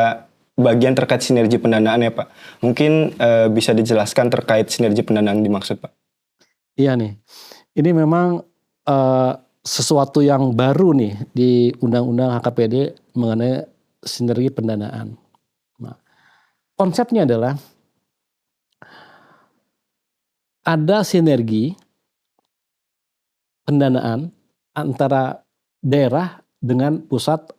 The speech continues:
Speaker 2: maupun swasta. Ya. Selain itu, eh, ini juga untuk mendorong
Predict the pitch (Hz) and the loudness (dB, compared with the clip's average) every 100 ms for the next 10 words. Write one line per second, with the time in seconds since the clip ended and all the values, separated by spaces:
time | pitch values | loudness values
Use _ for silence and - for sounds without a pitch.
0 | _ - 120 113 143 147 156 - 110 - | _ -4 -4 -2 -4 -4 -6 -8 -10 -8
1 | 107 - _ _ _ 120 - _ _ _ | -10 -10 _ _ _ -20 -20 _ _ _
2 | _ _ _ _ _ _ _ _ _ _ | _ _ _ _ _ _ _ _ _ _
3 | _ - 160 175 156 - 202 247 233 - | _ -2 0 2 0 0 0 0 -4 -4
4 | 156 143 139 139 139 147 - _ _ _ | 0 2 2 0 -2 -6 -12 _ _ _
5 | _ _ - 160 165 151 151 170 190 175 | _ _ 0 2 4 2 2 2 0 -2
6 | 185 175 139 139 202 127 127 | -2 0 2 2 0 -4 -6